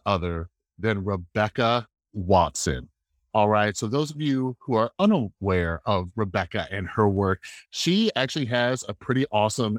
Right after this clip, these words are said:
YouTube channel, which I've been following for a while. And recently she made this awesome video about depression and some research that's been coming out. And I was like, "You need to come on my podcast." Because as you know,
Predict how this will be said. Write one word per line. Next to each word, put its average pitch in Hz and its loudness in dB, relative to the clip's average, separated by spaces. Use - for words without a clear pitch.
YouTube 104 -2
channel, 131 2
which 123 0
I've 131 -4
been 143 -4
following 175 -4
for 135 -2
a 104 2
while. 104 4
And 95 -2
recently 110 -4
she - -6
made 98 -2
this 90 -6
awesome 131 0
video 104 2
about 104 0
depression 110 0
and 92 -2
some 98 -2
research 110 2
that's 101 -4
been 110 0
coming 110 -2
out. 110 2
And 107 -6
I - 2
was 110 -2
like, 107 0
"You 156 -6
need 131 -2
to 90 -10
come 95 -6
on 85 -4
my 80 -4
podcast." 82 -2
Because 131 0
as 139 0
you 147 0
know, 92 0